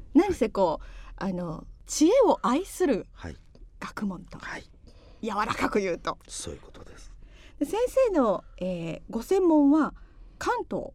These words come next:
Speaker 1: ご専門に
Speaker 2: はい。
Speaker 1: 研究してらっしゃったということなんですが、カントというその哲学者はどういっ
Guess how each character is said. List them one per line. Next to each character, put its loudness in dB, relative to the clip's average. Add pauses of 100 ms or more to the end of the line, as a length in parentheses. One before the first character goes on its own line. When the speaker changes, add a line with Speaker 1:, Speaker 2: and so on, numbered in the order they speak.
(120)
Speaker 1:
ご -6
専 -4
門 -2
に -6
Speaker 2:
は -8
い。 -16 (800)
Speaker 1:
研 -2
究 -2
し -6
て -2
ら 0
っ -6
し -6
ゃ 0
っ -2
た -4
と -4
い 0
う -4
こ -6
と -4
な -2
ん -4
で -8
す -12
が、 -4 (380)
カ 0
ン 0
ト -2
と -6
い -2
う -8 (140)
そ -8
の -4
哲 -8
学 -2
者 -6
は -6 (220)
ど 2
う 2
い -2
っ -10